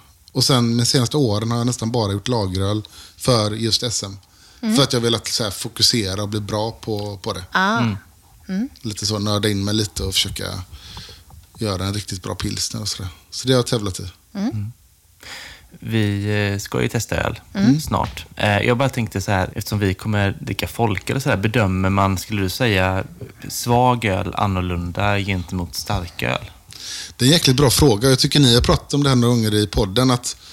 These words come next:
Speaker 1: det är det jag tycker är lite synd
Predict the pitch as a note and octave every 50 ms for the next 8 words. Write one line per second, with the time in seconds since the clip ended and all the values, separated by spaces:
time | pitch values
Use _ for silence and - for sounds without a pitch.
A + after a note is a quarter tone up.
0 | - - - - - - _ _ _ _ _ _ _ - - - - - B2+ C3
1 | C#3+ C3+ C3 C3+ C#3 C#3 - - - - C#3+ B2 - B2+ A#2+ - - - D3+ D3+
2 | D#3+ E3 E3 E3+ D#3+ D#3+ C3+ -